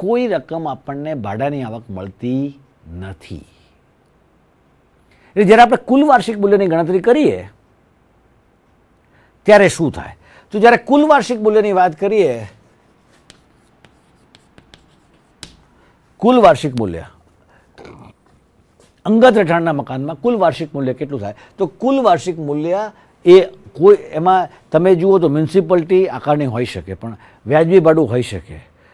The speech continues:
પ્રમાણિત ભાડું હોઈ ના શકે, કારણ કે કોઈ રેન્ટ કંટ્રોલ એક્ટ લાગતો નથી, ખરેખર મળેલ ભાડું હોઈ ના શકે. માટે કુલ વાર્ષિક મૂલ્ય હંમેશા અંગત રહેઠાણના મકાન વખતે હંમેશા નીલ લેવાનું,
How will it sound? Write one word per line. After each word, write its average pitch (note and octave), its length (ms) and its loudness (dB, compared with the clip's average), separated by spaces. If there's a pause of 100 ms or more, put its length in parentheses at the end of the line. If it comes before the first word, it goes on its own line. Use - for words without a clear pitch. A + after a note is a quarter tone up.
(260)
પ્રમાણિત D#3 460 0
ભાડું C#3 280 -2
હોઈ A#2+ 160 -2
ના G#2 240 -10
શકે, A2+ 180 -14
કારણ B2+ 220 -10
કે A#2+ 40 -14 (120)
કોઈ D#3+ 180 0
રેન્ટ B2 400 -10
કંટ્રોલ C3 320 -8
એક્ટ B2 140 -14
લાગતો - 240 -14
નથી, F2+ 340 -18 (1500)
ખરેખર F3 360 0
મળેલ D3 240 -4
ભાડું A#2+ 340 -6
હોઈ G2+ 220 -12
ના F2 80 -18
શકે. E2+ 260 -20
માટે C#3 360 -10 (140)
કુલ G3 220 -2
વાર્ષિક C3 320 -10
મૂલ્ય B2 260 -8
હંમેશા C#3+ 460 -6 (440)
અંગત G#3+ 460 0
રહેઠાણના D3+ 480 -6
મકાન A#2+ 340 -12
વખતે B2 300 -14
હંમેશા B2+ 540 -10
નીલ F3 380 -2 (120)
લેવાનું, E2 580 -10